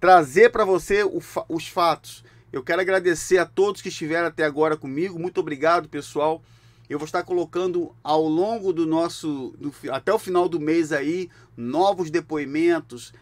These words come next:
relatos, entrevistas. E se você que está me assistindo agora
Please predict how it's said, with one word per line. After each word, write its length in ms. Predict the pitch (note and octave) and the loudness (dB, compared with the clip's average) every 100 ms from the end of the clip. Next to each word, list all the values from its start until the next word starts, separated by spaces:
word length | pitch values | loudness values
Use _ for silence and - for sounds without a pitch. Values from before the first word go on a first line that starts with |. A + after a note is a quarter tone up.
| - | -10
relatos, 800 | B2+ B2+ D3 E3+ E3 D#3 C#3 A#2+ | -6 0 2 4 4 0 -8 -8
entrevistas. 840 | D3 D3+ C3+ A2+ D3 F3+ E3 D3 | -8 -6 -8 -6 -8 -10 -8 -10
E 80 | D3 | -10
se 120 | - | -14
você 320 | G#3 G#3+ G3 G3 | -8 -8 -6 -8
que 80 | |
está 140 | - F#3+ | -6 -4
me 100 | F3+ | -4
assistindo 460 | - E3 - F3 | -4 -8 -12 -4
agora 480 | E3 A#2+ A2 G2 D#2 | -4 -2 -4 -4 -8